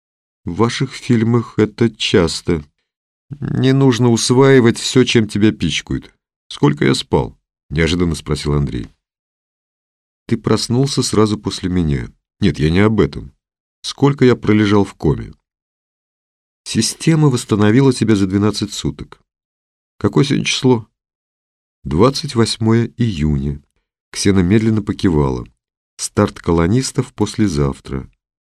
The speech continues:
А, — с улыбкой протянул Андрей, — вот почему мы уже на "ты". Осталось два дня,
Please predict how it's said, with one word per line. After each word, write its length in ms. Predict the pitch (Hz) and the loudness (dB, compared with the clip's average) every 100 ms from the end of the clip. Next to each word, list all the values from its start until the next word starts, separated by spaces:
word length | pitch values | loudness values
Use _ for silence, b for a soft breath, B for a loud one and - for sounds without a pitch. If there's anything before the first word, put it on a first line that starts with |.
| _ _ _ _ _ - | _ _ _ _ _ -10
А, — 580 | 73 90 107 110 107 98 | -4 0 2 2 0 -4
с 120 | - 82 | -4 -2
улыбкой 340 | 82 71 - | 0 -2 -6
протянул 380 | 69 71 73 67 | -6 -6 -4 -4
Андрей, — 360 | 65 60 110 - _ _ _ _ _ _ - | -6 -6 -10 -12 _ _ _ _ _ _ -8
вот 360 | - 107 123 | 0 0 0
почему 440 | - 120 - 110 101 | -4 -2 0 2 2
мы 200 | 90 90 | 2 2
уже 220 | 80 85 | 2 0
на 180 | 78 80 | 0 -4
"ты". 420 | - - 123 113 _ _ _ _ _ _ _ _ _ _ _ - | -6 -8 -8 -8 _ _ _ _ _ _ _ _ _ _ _ -8
Осталось 500 | 92 - 98 82 67 | -6 0 2 2 0
два 240 | 71 76 | 0 0
дня, 500 | - 80 123 147 131 | 0 2 2 2 -2